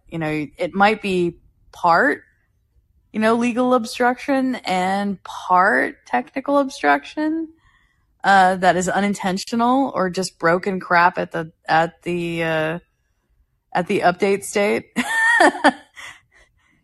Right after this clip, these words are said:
Yeah. On the platform, 'cause, you know, using platforms is somebody else's stuff and you don't have control over it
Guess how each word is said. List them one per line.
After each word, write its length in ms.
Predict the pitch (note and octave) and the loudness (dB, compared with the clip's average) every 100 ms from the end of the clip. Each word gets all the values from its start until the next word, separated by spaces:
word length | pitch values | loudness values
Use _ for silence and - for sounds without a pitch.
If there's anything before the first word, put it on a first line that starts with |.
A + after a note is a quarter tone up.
| - | -2
Yeah. 320 | A#3 G3 F#3+ - _ _ _ _ _ _ _ _ _ _ - | 2 4 2 -4 _ _ _ _ _ _ _ _ _ _ 4
On 200 | G3+ G#3+ | 6 6
the 80 | G#3 | 4
platform, 600 | G#3 F#3 F#3 G3 G#3 G#3 | 6 6 6 2 -2 0
'cause, 200 | G#3+ G3 - | -2 -4 -2
you 100 | A#3 | 2
know, 80 | |
using 340 | A3 A#3 D4+ E4 | 2 2 2 4
platforms 540 | D4+ D#4 D#4 C4+ A#3+ | 6 6 4 0 0
is 100 | A3+ | -2
somebody 300 | - B3 A3+ | 0 0 2
else's 340 | G#3 G#3+ G3 - | 0 0 -6 0
stuff 440 | A3+ A3 G3 G3 | 4 6 4 0
and 140 | F#3+ | -2
you 100 | F#3 | 0
don't 220 | G3 A3 F#3+ | 2 0 2
have 220 | F#3+ F#3 | 0 0
control 560 | G3 F3+ G#3 A3 A3 | -6 -4 0 0 2
over 280 | F#3+ F3 E3+ | 0 -2 -2
it 200 | F3 - | -2 -4